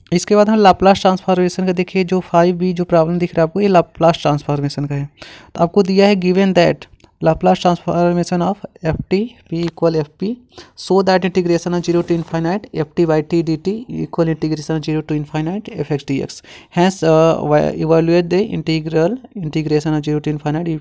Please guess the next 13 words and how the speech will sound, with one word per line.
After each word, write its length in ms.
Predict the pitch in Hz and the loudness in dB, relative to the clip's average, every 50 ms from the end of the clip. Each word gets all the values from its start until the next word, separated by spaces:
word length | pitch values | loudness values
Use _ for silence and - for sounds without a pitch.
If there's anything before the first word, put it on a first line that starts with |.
| - - | -6 -4
power 240 | 147 151 151 147 143 | -4 -2 -2 -2 -4
minus 260 | 143 151 156 147 - - | -4 -4 -6 -8 -6 -6
t 100 | 190 190 | -6 -4
minus 380 | 180 151 143 143 151 151 - 147 | -4 -4 -2 -2 -4 -4 -4 -6
e 100 | 143 - | -6 -4
power 180 | 143 139 139 | -4 -2 -2
minus 240 | 139 143 151 151 - | -4 -4 -4 -6 -6
three 200 | - 170 175 - | -6 -6 -4 -4
t 120 | 190 170 | -4 -2
by 240 | 165 135 135 135 - | -2 -2 -2 -2 -4
T 160 | 143 143 135 | -6 -6 -6
D 180 | 120 120 - | -8 -12 -12
T। 20 | - | -14